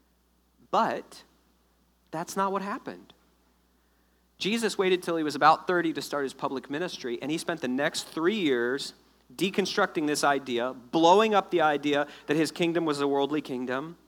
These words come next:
and instead teaching people what it really meant to live like, to live in the kingdom of God. And every metaphor he used for the kingdom of God was not that this,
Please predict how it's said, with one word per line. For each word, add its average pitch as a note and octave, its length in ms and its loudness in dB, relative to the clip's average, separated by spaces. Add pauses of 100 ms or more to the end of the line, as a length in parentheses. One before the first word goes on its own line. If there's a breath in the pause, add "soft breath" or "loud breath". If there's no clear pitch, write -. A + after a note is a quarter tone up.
(260 soft breath)
and D#3+ 100 0
instead F3 380 0
teaching G3+ 380 -2
people G3+ 340 -2
what D3+ 100 4
it D3 100 0
really C#3+ 280 -2
meant C#3 220 -4
to D3 80 -6
live C3+ 340 -2
like, A#2 300 2 (220)
to C#3+ 100 -4
live C3+ 280 2
in C#3+ 140 -4
the C#3 80 -4
kingdom C3+ 300 -4
of D#3 100 -6
God. F#3 400 -4 (1400)
And F3 100 4
every A3 180 4
metaphor G3+ 480 4
he F#3+ 100 0
used F#3+ 200 -2
for F#3+ 60 -2
the D#3 80 -4
kingdom F#3 360 0
of C#3 120 -2
God G3 280 8
was D#3 140 -2
not F#3 200 6
that D3+ 100 -4
this, D3+ 200 2